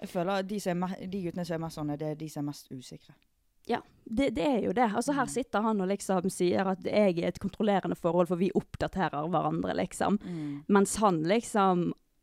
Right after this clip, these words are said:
Speaker 2: han er jo beviset på hvorfor man trenger å oppdatere
Speaker 1: Mm.
Speaker 2: hverandre,
Speaker 1: Ja.
Speaker 2: fordi han driver og flørter med alle.
Speaker 1: Det er ikke ra-, det er ikke ga-, altså, det er ikke, det er ikke rart at han tenker sånn,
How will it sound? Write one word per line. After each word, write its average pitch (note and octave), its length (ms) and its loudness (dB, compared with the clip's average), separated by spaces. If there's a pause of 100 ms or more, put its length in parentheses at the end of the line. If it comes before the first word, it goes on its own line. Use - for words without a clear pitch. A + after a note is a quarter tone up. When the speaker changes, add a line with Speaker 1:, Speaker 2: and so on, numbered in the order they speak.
Speaker 2:
han G3+ 260 4
er G#3+ 120 8
jo G#3+ 80 12
beviset F#3+ 760 0
på F3 240 2 (100)
hvorfor - 380 0
man D#3+ 140 0
trenger A3 340 4
å - 240 4
oppdatere - 600 -2
Speaker 1:
Mm. - 40 0
Speaker 2:
hverandre, - 360 0
Speaker 1:
Ja. F3+ 160 2
Speaker 2:
fordi F#3 320 2
han F3+ 320 4 (120)
driver F#3 260 4
og F3+ 80 0
flørter C4+ 360 8
med A#3 120 10
alle. - 240 4
Speaker 1:
Det G3+ 80 -4
er G3+ 40 0
ikke G3+ 160 -2
ra-, G3+ 140 -4
det G#3 40 -2
er A#3+ 160 0
ikke F#3+ 60 -6
ga-, A3+ 380 2
altså, G#3+ 340 2
det A#3 80 2
er A3 60 2
ikke, E3 480 2 (260)
det G#3+ 60 -2 (120)
er G#3 40 0
ikke F3+ 100 -10
rart G#3+ 300 0
at E3+ 120 -8
han F#3 240 -4
tenker D#3+ 480 -4 (100)
sånn, D#3+ 400 -6